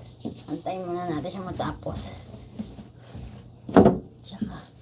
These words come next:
matagal yan maligo. Sabi ko sa inyo. Ha? Bantayan nyo kung nakailang minuto na siya sa banyo. <clears throat> Bantayan natin. Kalimutan ko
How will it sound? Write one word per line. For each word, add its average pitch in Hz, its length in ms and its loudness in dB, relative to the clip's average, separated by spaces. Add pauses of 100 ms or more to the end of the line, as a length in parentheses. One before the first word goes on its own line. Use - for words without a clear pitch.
(360)
matagal 233 400 6
yan 233 160 4
maligo. 202 640 2 (1400)
Sabi 190 320 0
ko - 80 -8
sa 220 160 8
inyo. 196 240 0 (1500)
Ha? 175 160 -6 (160)
Bantayan 214 480 0
nyo 196 160 0
kung 185 160 -2
nakailang 185 480 -4
minuto 180 320 -4
na 175 160 -4
siya - 160 -8
sa - 80 -6
banyo. 160 400 -2 (1400)
<clears throat> 240 240 6 (2250)
Bantayan - 640 -4
natin. 165 400 -2 (720)
Kalimutan - 480 -14
ko - 100 -14